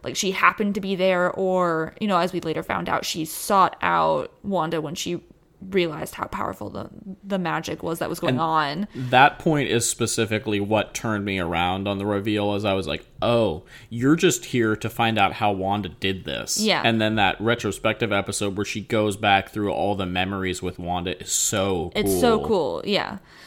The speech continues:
Speaker 1: So I guess w-, when that reveal happened and it, like, showed her mucking around with things, I wasn't like, "Oh, she's the big bad?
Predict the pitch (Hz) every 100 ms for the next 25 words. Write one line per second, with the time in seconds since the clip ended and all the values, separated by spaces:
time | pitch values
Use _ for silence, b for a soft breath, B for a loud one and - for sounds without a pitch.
0 | B 262 254 254 254 233 226 202 - 254
1 | 254 247 233 226 226 220 202 214 214 196
2 | 120 190 - 220 202 208 190 - B 202
3 | 196 208 196 180 185 190 - 190 180 180
4 | B B B 226 220 214 214 214 190 -
5 | B B - 262 269 247 214 - - -
6 | 240 240 277 294 294 294 285 277